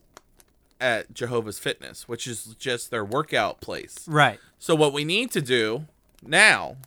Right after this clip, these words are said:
Speaker 2: Yes.
Speaker 1: is we need to find a way to harness their walking any place.
Speaker 2: Right.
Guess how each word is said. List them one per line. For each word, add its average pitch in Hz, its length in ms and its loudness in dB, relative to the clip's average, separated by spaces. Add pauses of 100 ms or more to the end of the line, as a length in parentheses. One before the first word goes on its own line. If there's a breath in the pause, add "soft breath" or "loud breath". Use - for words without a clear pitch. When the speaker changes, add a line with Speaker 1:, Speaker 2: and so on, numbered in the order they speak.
Speaker 2:
Yes. 139 540 0
Speaker 1:
is 131 240 2
we 139 140 2
need 170 380 -2
to 123 580 4
find 135 280 4
a 127 60 2
way 123 200 4
to 120 100 2
harness 120 840 -2 (580)
their 120 180 6
walking 113 840 2 (160)
any 139 240 2
place. - 500 -8
Speaker 2:
Right. 143 360 8